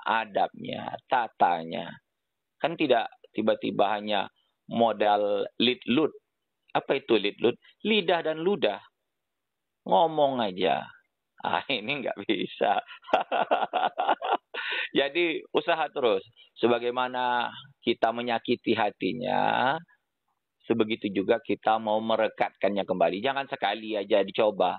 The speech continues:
Dua kali, tiga kali, terus-menerus sampai kemaafan itu hadir. Kalau dia tidak mau memaafkan, itu hak dia,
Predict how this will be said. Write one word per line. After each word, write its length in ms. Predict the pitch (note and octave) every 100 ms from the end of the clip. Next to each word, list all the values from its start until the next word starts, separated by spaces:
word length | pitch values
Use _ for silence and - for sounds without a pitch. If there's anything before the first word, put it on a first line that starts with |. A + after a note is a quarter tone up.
| - _ _
Dua 240 | F#2 F2
kali, 320 | - E2+ F2+ F2+
tiga 320 | F#2+ F2+ E2
kali, 240 | - G2
terus-menerus 640 | - C#3+ - A2+ A2+ B3 - - _ -
sampai 320 | F#2 F2 G2
kemaafan 560 | F#2+ F2+ C#2+ - G2 -
itu 240 | - -
hadir. 560 | - E2 - E2+ F2 - _ _ _
Kalau 400 | - C#3+ C#3 A#2+
dia 320 | C3 D#3 A#2+
tidak 320 | A2 G2+ C#2+
mau 160 | F#2+ F#2
memaafkan, 800 | F#2+ F#2 F2 D#2 E2+ - F#2+ A#2
itu 320 | G#2+ - D3+
hak 240 | A2+ F2+
dia, 560 | - G#2+ C3+ A2 F2+ F2+